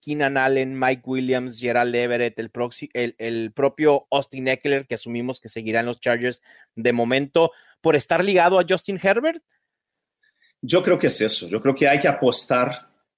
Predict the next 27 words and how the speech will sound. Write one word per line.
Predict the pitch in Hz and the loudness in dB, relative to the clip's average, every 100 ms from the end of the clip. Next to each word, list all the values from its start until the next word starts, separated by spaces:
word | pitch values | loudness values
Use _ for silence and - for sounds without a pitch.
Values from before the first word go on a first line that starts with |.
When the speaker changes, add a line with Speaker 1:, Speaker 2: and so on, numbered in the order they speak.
| _ - | _ -4
Speaker 2:
en, | 104 104 101 101 98 92 82 82 - - - | 0 0 0 -2 -2 -2 -4 -10 -14 -8 -2
hay | 117 | 0
que | - | 0
apostar | 123 - 117 | 0 0 2
en | 117 | 0
el | 110 | 0
talento, | 107 85 78 - - | 0 0 -2 -6 -8
¿no? | 117 139 | -6 -4
Cuando | 95 92 | -2 0
drafteas | 90 - 95 90 - | 0 0 2 2 2
a, | 90 82 80 76 76 | 0 0 -2 -8 -16
a | 62 _ _ - | -20 _ _ -12
un | - | -4
running, | 95 92 82 - - | -2 -2 -4 -10 -8
un | 101 92 90 90 | -4 -2 0 2
wide | 101 | 2
receiver | 98 - 98 | 2 0 0
en | 92 | 0
primera | 95 98 101 104 | 0 2 2 2
ronda | 120 120 123 135 | 0 2 2 0
es | 95 - | -2 -2
porque | 92 - 87 85 - _ _ _ - | -4 0 0 -2 -8 _ _ _ -4
estás | - 113 | 0 2
apostando | 113 107 - 101 98 | 2 0 0 0 0
por | 98 | 0
el | 92 | 0
talento. | 87 82 80 - 71 | 0 -2 -4 -8 -16